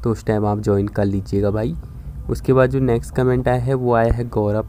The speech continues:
का। उन्होंने comment करके पूछा है कि admit card नहीं निकल रहा है।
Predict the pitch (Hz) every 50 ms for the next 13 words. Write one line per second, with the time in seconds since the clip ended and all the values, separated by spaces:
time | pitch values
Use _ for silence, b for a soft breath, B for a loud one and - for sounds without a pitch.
0 | - - 120 - - 139 120 110 107 110 113 110 - 123 110 110 113 120 120 -
1 | - - - - 120 - 120 117 - - 120 120 117 - - - 117 120 113 110
2 | 110 120 120 123 - - 120 120 120 120 113 107 113 117 117 117 117 110 - 113
3 | 110 107 113 107 104 104 98 98 110